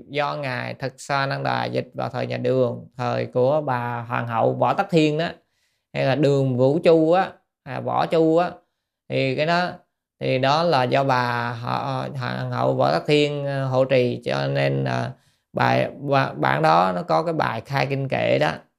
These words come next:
thì cái bộ đó là có bốn mươi lăm ngàn bài kệ. Thì quý vị biết là trong đó cái bài Khai Kinh Kệ là do bà Hoàng hậu Võ Tắc Thiên, lúc đó bà là vua rồi,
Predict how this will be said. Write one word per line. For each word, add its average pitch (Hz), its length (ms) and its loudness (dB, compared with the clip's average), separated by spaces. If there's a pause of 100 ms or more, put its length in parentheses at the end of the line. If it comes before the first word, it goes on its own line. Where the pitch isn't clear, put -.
(180)
thì 127 80 -10
cái 139 100 -8
bộ 127 200 0
đó 147 180 0
là 139 160 -2
có 139 420 -2
bốn 160 280 2
mươi 185 80 -4
lăm 135 300 -4
ngàn 110 380 -10
bài 107 120 -16
kệ. 107 260 -12 (880)
Thì 131 100 -2
quý 160 140 4
vị 147 140 6
biết 180 200 4
là 135 200 2 (500)
trong 147 160 2
đó 165 340 4
cái 170 120 -2
bài 131 220 0
Khai 147 280 0
Kinh 143 120 -8
Kệ 123 300 2
là 135 120 0
do 139 440 2
bà 120 300 -4
Hoàng 117 260 -8
hậu 113 220 -2
Võ 127 220 -2
Tắc - 200 -6
Thiên, 143 260 0
lúc 165 100 -2
đó 180 80 0
bà 160 120 2
là 135 200 0 (100)
vua 143 320 4
rồi, 123 160 -2